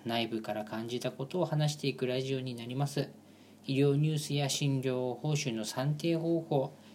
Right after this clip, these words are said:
医療事務や病院事務はこんないいところがあるよ、なんて前向きになれるようなラジオになります。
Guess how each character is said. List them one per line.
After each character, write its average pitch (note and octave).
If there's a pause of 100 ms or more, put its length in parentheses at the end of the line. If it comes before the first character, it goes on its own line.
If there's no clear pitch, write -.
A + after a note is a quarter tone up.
(180)
医 C3
療 C3+
事 C3
務 C3
や A#2
病 C3
院 D3
事 D3+
務 D3
は C#3
こ D3+
ん D#3
な D#3+
い F3
い -
と E3
こ E3
ろ D3+
が C#3+
あ C#3+
る C3+
よ、 D#3
な B2
ん A#2+
て C#3
前 B2+
向 B2+
き -
に F#3
な E3+
れ E3
る E3
よ D#3
う E3
な F3
ラ E3
ジ D#3+
オ D#3
に D3+
な C#3+
り C#3
ま C#3
す。 C3+